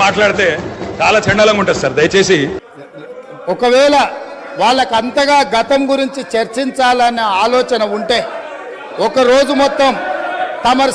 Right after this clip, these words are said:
Speaker 2: సమయం ఇవ్వండి. తప్పకుండా జూన్ రెండు, రెండు వేల పద్నాలుగు కంటే ముందు జరిగిన యాభై ఐదు సంవత్సరాల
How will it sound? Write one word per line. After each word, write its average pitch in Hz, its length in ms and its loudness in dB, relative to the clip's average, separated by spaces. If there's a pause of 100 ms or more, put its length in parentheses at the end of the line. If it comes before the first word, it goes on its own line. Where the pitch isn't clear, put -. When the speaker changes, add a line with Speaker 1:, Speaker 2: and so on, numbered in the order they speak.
Speaker 2:
సమయం 277 440 2
ఇవ్వండి. 262 380 2 (640)
తప్పకుండా 285 800 2 (1000)
జూన్ 285 280 4 (100)
రెండు, 285 220 4 (180)
రెండు 262 280 2
వేల 277 160 4 (140)
పద్నాలుగు 277 560 2
కంటే 269 240 2 (100)
ముందు 254 200 0 (120)
జరిగిన 247 300 0 (880)
యాభై 262 360 4 (100)
ఐదు 269 160 2 (120)
సంవత్సరాల 262 480 2